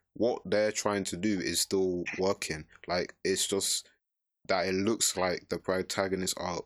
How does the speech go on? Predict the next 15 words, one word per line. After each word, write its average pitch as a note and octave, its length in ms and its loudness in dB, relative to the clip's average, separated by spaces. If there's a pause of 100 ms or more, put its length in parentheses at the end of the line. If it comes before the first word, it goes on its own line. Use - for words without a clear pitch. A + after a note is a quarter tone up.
advancing, F#2 480 -4
but E2+ 160 -4 (120)
the F2 80 -4
story's G#2 360 2
always F#2+ 300 0
letting F#2 260 0
you E2 100 -6
know F2 340 0 (340)
the E2 100 2
light G2+ 280 2
is F2+ 200 0
here, F#2+ 360 2 (380)
they're G2+ 160 4
working, F3+ 640 0 (280)
and F2 320 -2